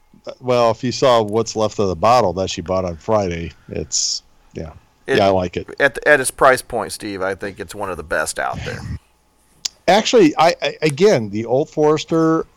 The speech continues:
Speaker 1: I mean, they're, they're, you know, like, the special blends that they're putting out are, are, are definitely pricier, but I, I, honestly, I mean, the rye and just the standard bottle for the price, uh, for a daily pour, you can't beat it.
Speaker 2: No,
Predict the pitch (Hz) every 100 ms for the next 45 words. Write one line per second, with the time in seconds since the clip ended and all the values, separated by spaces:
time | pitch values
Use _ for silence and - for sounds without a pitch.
0 | - 143 135 107 - 127 127 123 131 135
1 | 143 127 117 113 - 123 120 - 160 196
2 | 170 135 139 131 139 120 117 135 131 120
3 | 117 117 _ 104 101 101 101 95 95 -
4 | _ _ _ 107 101 - 113 117 117 135
5 | 110 101 95 _ _ _ - - 110 110
6 | - 131 143 156 127 _ 117 104 101 -
7 | _ _ _ - - - - - - 175
8 | 190 160 131 117 120 113 107 87 95 101
9 | 143 170 165 - 110 113 113 113 110 107
10 | - - 135 - 117 104 - 113 117 123
11 | 104 95 135 160 95 104 _ _ _ -
12 | 131 117 113 135 214 - - _ _ _
13 | _ _ _ _ _ 135 123 123 123 -
14 | 113 113 156 143 - 175 113 - 113 101
15 | 117 87 - 95